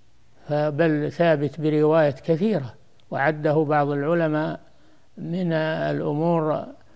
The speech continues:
القطعية، ثبوته قطعي متواتر عند بعض ال-، العلماء.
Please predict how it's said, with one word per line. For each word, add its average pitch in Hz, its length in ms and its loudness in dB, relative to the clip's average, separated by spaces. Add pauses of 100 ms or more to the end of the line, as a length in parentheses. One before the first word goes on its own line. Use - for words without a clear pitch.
(340)
القطعية، 170 760 0 (840)
ثبوته 165 540 2
قطعي 170 480 -4 (1200)
متواتر 147 720 4
عند 131 180 -4
بعض 131 260 0
ال-، 139 220 -6
العلماء. 180 760 -2